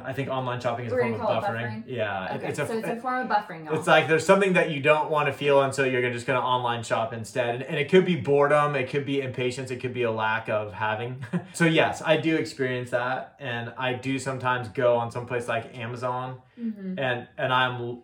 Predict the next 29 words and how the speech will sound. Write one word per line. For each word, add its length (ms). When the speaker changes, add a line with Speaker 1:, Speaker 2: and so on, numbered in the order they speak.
Speaker 1:
I'm, 240
like, 180
looking 460
through 220
there, 240
like, 180
a, 140
what, 580
what's 380
cool? 520
What 200
could 120
I 100
buy 260
that's 180
cool? 400
And 160
so 140
that, 200
that's 240
what 80
I, 200
I 20
feel 240
like 260
online 300
shopping 360
is, 200
is 160